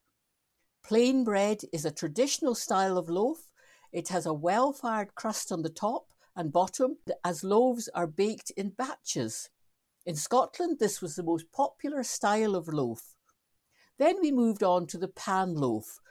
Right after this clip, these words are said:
which was baked individually in a tin pan and was more refined. A few years ago,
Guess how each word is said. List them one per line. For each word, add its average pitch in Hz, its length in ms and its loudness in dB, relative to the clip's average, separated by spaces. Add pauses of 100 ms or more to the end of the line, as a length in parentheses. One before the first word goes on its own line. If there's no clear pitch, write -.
(160)
which - 200 -6
was 165 140 -4
baked - 400 0
individually 175 880 0 (160)
in 156 140 -4
a 151 40 -4
tin 381 400 -6
pan 175 440 0 (120)
and 165 240 -4
was 175 140 -2
more 233 460 6
refined. 180 840 -4 (640)
A 175 60 -6
few 262 240 4
years 262 480 2
ago, 139 420 -2